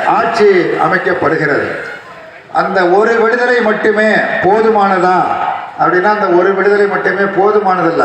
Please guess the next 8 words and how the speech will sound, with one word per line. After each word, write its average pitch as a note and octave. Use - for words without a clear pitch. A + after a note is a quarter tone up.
அந்த D3
விடுதலை G#3
என்பது G#3
ரொம்ப F#3
முக்கியமானது, G#3
நாட்டினுடைய G3+
விடுதலை G3+
என்பது F#3+